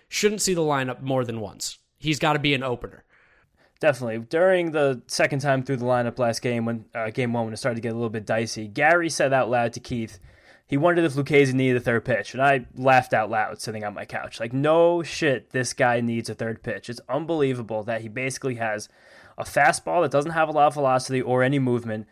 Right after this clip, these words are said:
Speaker 2: and a pitch that no one knows what it is because it's not a curveball, it's kind of a changeup. It might even just be a, a weird sinker. The guy comes to the mound every single day with not much to give, and he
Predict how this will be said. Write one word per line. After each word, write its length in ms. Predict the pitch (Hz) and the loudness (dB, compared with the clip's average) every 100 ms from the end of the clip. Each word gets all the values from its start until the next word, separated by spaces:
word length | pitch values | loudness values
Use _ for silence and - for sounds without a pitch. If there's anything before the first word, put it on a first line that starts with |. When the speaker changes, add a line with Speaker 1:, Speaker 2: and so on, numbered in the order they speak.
| - - - | -20 -20 -10
Speaker 2:
and 260 | 123 123 127 | -2 0 0
a 60 | 123 | -6
pitch 320 | - 180 - | -4 -4 0
that 120 | 135 | 0
no 200 | 131 151 | 4 4
one 140 | 190 | 4
knows 220 | 175 165 156 | 4 2 4
what 120 | 147 | 2
it 80 | 127 | 4
is 240 | 120 107 | 2 0
because 440 | 120 117 123 117 - | -8 -2 -2 -2 -6
it's 240 | 117 - | -12 -12
not 400 | 120 131 208 - - | -2 2 4 2 -2
a 60 | 147 | -16
curveball, 800 | _ 170 151 143 - 113 107 113 | _ 2 2 0 0 0 0 -4
it's 140 | 117 | -8
kind 300 | - 151 165 | -6 0 0
of 100 | 160 | 0
a 40 | 147 | -6
changeup. 500 | 151 131 127 139 117 | -4 -2 -2 -4 -4
It 100 | 123 | -2
might 260 | 151 214 | 2 4
even 180 | 254 180 | 2 0
just 220 | 156 143 | -2 -2
be 160 | 160 143 | -2 -2
a, 120 | 120 117 _ _ - | -2 -6 _ _ -18
a 100 | 104 | -8
weird 400 | 123 123 147 165 | -6 -2 0 0
sinker. 560 | 139 - 160 143 110 104 _ - - - _ - | 0 -2 -2 -2 -6 -6 _ -20 -20 -20 _ -8
The 80 | 135 | -2
guy 400 | 139 175 190 190 | 2 4 4 2
comes 380 | - 170 160 - | 0 -2 -2 -4
to 80 | |
the 80 | 151 | -6
mound 300 | 143 123 123 | -4 -2 -2
every 180 | 127 131 | -2 -4
single 260 | - 131 123 | -4 -4 -2
day 220 | 120 113 | -2 -2
with 200 | 110 127 | -4 0
not 260 | 143 175 | 2 2
much 300 | 151 156 139 | 4 0 0
to 80 | - | -6
give, 480 | 127 123 117 110 - | -2 0 0 -4 -8
and 160 | 127 135 | -8 -6
he 280 | 147 131 | -6 -10